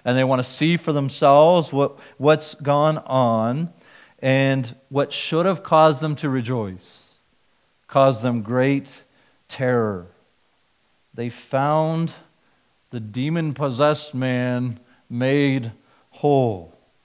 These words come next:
Now, the context then is not so much that they saw the, the pigs and were afraid. The evidence that they see is the demon-possessed man.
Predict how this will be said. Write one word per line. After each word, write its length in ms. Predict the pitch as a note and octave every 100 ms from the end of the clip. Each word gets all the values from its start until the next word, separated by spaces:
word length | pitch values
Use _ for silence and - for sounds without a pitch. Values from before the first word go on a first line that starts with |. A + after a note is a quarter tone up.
| _ _ _ _ _ _ _ _ _
Now, 140 | B2
the 140 | B2 C3
context 1040 | - - E3 G#3 G#3+ D3 A#2+ A#2 - - - _ _ _ _ _ _ _ _ -
then 280 | C3+ C#3+ C#3
is 160 | B2+
not 480 | C3+ C#3+ G3 A3 -
so 280 | - E3 D3+
much 340 | D#3 F#3+ -
that 160 | D3+ B2+
they 160 | C#3
saw 720 | C3 - - - - D#3 D#3+ D3+
the, 180 | B2 - - _ -
the 160 | B2 A#2+
pigs 960 | - F3+ G#3+ C3 G#2+ B2 C3+ - - _ _ _
and 160 | B2 A#2
were 140 | G#2+
afraid. 640 | G2+ - G2 F#2+ F#2 G2 G2+ _ _ _ _ _ _ _ -
The 200 | A#2 B2
evidence 500 | D3 G#3 G3 E3+ -
that 180 | C3 G2+
they 240 | D3 G#3+
see 500 | A3 - A#2 A2 G#2 - _ -
is 200 | C3 G#2
the 80 |
demon-possessed 800 | G2+ C3 D#3 B2+ A2+ F#2 F2+ -
man. 260 | F2+ D#2+